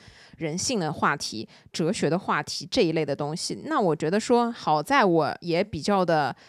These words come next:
喜欢看书，那么什么书我也都喜欢看，不懂的这些东西我也愿意去查，所以呢，就有一搭没一搭的在聊。然后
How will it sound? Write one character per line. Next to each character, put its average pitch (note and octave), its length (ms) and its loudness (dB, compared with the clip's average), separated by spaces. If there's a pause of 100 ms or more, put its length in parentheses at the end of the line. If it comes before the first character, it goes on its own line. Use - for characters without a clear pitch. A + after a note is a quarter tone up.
(100)
喜 - 200 -4
欢 G3+ 200 0
看 B3 280 2
书， A#3+ 220 0
那 C4 100 0
么 G3 300 4
什 - 180 -2
么 A3+ 160 2
书 C4+ 240 -2
我 A3+ 100 6
也 G#3+ 80 6
都 G3 160 2
喜 G#3+ 140 -4
欢 E3 180 -2
看， G3+ 240 0 (380)
不 D#4+ 80 2
懂 D#3 240 2
的 E3 80 0
这 G3 80 0
些 A#3 80 4
东 A#3+ 120 2
西 C4+ 100 2
我 G#3+ 100 8
也 G3 80 4
愿 A3+ 160 2
意 F#3+ 60 0
去 B3 120 -4
查， E3+ 300 -2
所 D4+ 120 0
以 D4+ 40 2
呢， C4+ 100 -4
就 D#4 120 2
有 E3 160 4
一 F3 40 -2
搭 A3 140 -4
没 G3 180 2
一 G#3+ 60 4
搭 A#3 160 0
的 A3 100 0
在 G#3+ 180 0
聊。 F#2+ 300 -2
然 E3+ 200 -4
后 C#4+ 280 2